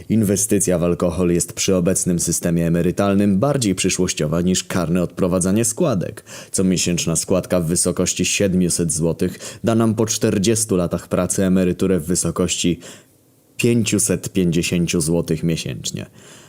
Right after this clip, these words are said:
Jeśli jednak zamiast przekazywać pieniądze zusowi, zaczniemy regularnie kupować piwo w szklanych butelkach, a zebrane butelki sprzedamy, wówczas po czterdziestu latach pracy uzyskana w ten sposób emerytura wyniesie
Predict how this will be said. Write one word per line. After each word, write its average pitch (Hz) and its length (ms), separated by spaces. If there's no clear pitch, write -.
Jeśli 120 360
jednak 87 400
zamiast 92 440
przekazywać 87 540
pieniądze 90 420
zusowi, 87 580
zaczniemy 90 540
regularnie 104 640
kupować 90 480
piwo 92 320
w - 60
szklanych 82 380
butelkach, 76 680
a 87 120
zebrane 85 500
butelki 82 480
sprzedamy, 78 680
wówczas 107 560
po 80 140
czterdziestu 82 560
latach 82 300
pracy - 460
uzyskana 113 600
w - 60
ten 90 140
sposób 85 480
emerytura 95 800
wyniesie 95 640